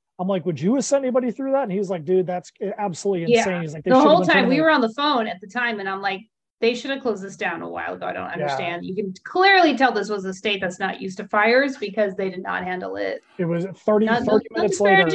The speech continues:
Speaker 1: later.
Speaker 2: the state of, of whatever, where was it, like, Georgia or <laughs>
Speaker 1: Uh, Mississippi. Thirty minutes later, they shut, they, they shut I ten
Speaker 2: Yeah.
Speaker 1: down for, like, the next twelve hours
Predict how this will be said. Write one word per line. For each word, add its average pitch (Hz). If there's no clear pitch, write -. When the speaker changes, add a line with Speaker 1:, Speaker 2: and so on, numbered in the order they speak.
Speaker 1:
later. 349
Speaker 2:
the 359
state 311
of, 302
of 240
whatever, 226
where 202
was 185
it, -
like, 185
Georgia 208
or 185
<laughs> 294
Speaker 1:
Uh, 151
Mississippi. 170
Thirty 226
minutes 220
later, 196
they 175
shut, 185
they, 175
they 170
shut 208
I 175
ten 175
Speaker 2:
Yeah. 156
Speaker 1:
down 151
for, -
like, 151
the 180
next -
twelve 151
hours 143